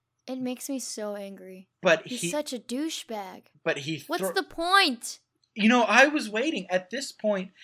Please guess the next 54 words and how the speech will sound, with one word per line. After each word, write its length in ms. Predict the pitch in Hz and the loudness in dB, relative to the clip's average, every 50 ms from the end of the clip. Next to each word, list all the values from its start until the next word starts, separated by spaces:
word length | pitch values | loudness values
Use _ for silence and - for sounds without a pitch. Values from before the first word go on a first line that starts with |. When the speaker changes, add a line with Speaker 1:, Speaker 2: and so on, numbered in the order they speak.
| - - - | -10 0 4
Speaker 2:
and 160 | 220 214 220 | 6 6 6
then 100 | 254 262 | 6 6
I 100 | 277 262 | 4 4
think, 240 | 269 - 269 240 214 | 2 0 -4 0 2
does 180 | 214 214 214 | 0 0 0
he, 300 | - 233 240 220 202 - _ _ _ | -2 -6 -6 -6 -8 -10 _ _ _
he, 200 | - 180 202 196 | -8 -8 -8 -6
does 260 | 185 185 190 185 190 | -4 -4 -4 -4 -4
he 120 | 196 202 | -6 -8
slam? 680 | 185 - - - 175 180 190 208 208 214 208 208 185 185 _ _ _ _ _ _ _ _ _ _ _ _ _ _ _ _ _ _ _ _ - | -8 -8 -6 -2 0 2 4 4 4 2 0 -2 -6 -10 _ _ _ _ _ _ _ _ _ _ _ _ _ _ _ _ _ _ _ _ 0
No, 300 | 180 190 196 196 190 190 | 6 8 10 10 10 8
then, 320 | 180 180 208 226 233 226 214 | 6 8 8 8 8 6 6
then, 200 | 220 226 220 214 | 6 6 6 4
Speaker 1:
He 60 | 214 | 4
Speaker 2:
then 200 | 208 214 220 196 | 6 6 6 4
Speaker 1:
did-, 100 | 185 - | 6 10
no, 120 | 254 214 | 10 10
Speaker 2:
Baseball, 140 | - - 330 | 10 8 2
Speaker 1:
he 60 | 349 339 | 2 2
doesn't 260 | - - - 392 349 | 2 2 2 0 -6
close 180 | - 311 285 | -2 2 4
Speaker 2:
yeah. 80 | 285 302 | 6 6
Speaker 1:
the 60 | 254 | 4
door. 240 | 208 214 214 214 220 | 2 -4 -6 -6 -6
He 140 | 226 247 294 | -6 -6 -6
just, 220 | 285 370 381 - - | -6 -8 -8 -8 -8
like, 200 | - 302 - _ | -8 -10 -10 _
throws 400 | - 196 202 208 202 208 - - | -10 -8 -8 -6 -8 -8 -10 -12
her 280 | 220 190 185 180 175 - | -12 -12 -10 -10 -4 0
Speaker 2:
No, 140 | 233 226 240 | 4 4 6
no, 40 | 240 | 10
Speaker 1:
in-, 40 | 240 | 12
Speaker 2:
no, 60 | 240 | 12
I 100 | 233 233 | 12 12
thought, 140 | 233 240 240 | 12 10 6
Speaker 1:
into 80 | 233 233 | 6 6
Speaker 2:
I 20 | 220 | 4
was 100 | 202 - | 2 2
Speaker 1:
it. 20 | |
Speaker 2:
gonna 120 | 226 220 | 0 -2
say, 160 | 220 226 214 196 | 0 0 0 2
does 220 | 180 190 185 185 | 2 2 0 0
he 100 | 196 180 | 0 -6
slam 420 | 185 - - 190 185 180 170 147 135 | -4 0 2 4 4 4 4 2 0
Baseball's 480 | 143 151 175 180 - - 143 143 139 - | 0 0 0 -2 -2 -4 -4 -4 -4 -4
head 140 | 156 147 135 | -6 -6 -6
into 120 | 135 131 | -8 -10
something? 300 | - 131 127 123 120 127 | -10 -10 -10 -10 -10 -8
No, 100 | 131 131 | -8 -6
but 100 | 147 165 | -4 0
no, 120 | 175 170 | 0 0
he 60 | 170 160 | 2 4
doesn't. 220 | 180 170 156 160 | 2 2 2 0
He, 200 | 160 175 175 170 | -4 -4 -6 -6